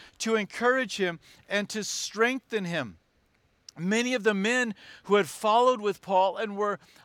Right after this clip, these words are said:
um, companions with Timothy in the missionary work of the first century church were no longer standing.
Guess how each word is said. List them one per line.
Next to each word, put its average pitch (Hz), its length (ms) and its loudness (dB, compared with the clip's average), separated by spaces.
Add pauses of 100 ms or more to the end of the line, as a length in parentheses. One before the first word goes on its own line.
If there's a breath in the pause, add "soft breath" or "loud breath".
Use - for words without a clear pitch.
um, 143 300 -2
companions 196 840 -2
with 185 160 -6
Timothy 220 500 -4
in 185 240 -6
the 180 80 0
missionary 214 760 -4
work 202 420 -6
of 185 140 -6
the 185 120 -4
first 214 360 -4
century 196 380 -6
church 202 420 -8 (460 loud breath)
were 185 180 4
no 196 280 2
longer 208 440 2
standing. 185 760 -2